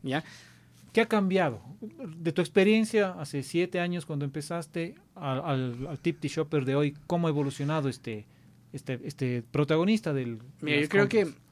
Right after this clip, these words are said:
Speaker 1: yo creo que a nivel, bueno, hay do-, hay dos partes, ¿no? A nivel de, de Tipti como tal y el shopper. A nivel de Tipti, actualmente somos una empresa que maneja muchísima data y muchísima inteligencia artificial en todo lo que hacemos.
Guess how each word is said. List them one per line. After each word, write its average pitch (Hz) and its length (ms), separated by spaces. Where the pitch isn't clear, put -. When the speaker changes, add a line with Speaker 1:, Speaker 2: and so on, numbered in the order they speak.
Speaker 1:
yo 165 120
creo 208 160
que 214 80
a - 20
nivel, 180 360
bueno, 147 180
hay 139 60
do-, 156 140
hay 151 140
dos 165 140
partes, 123 340
¿no? 127 100
A 127 60
nivel 135 240
de, 143 180
de 123 200
Tipti 156 340
como 147 200
tal 175 180
y 160 60
el 135 100
shopper. 151 360
A 151 60
nivel 139 220
de 131 80
Tipti, 139 320
actualmente 127 500
somos 127 180
una 123 140
empresa 120 380
que 117 100
maneja 120 320
muchísima 131 800
data 135 360
y 139 60
muchísima 135 580
inteligencia 127 460
artificial 127 580
en 135 120
todo 127 160
lo 120 140
que 113 100
hacemos. 170 360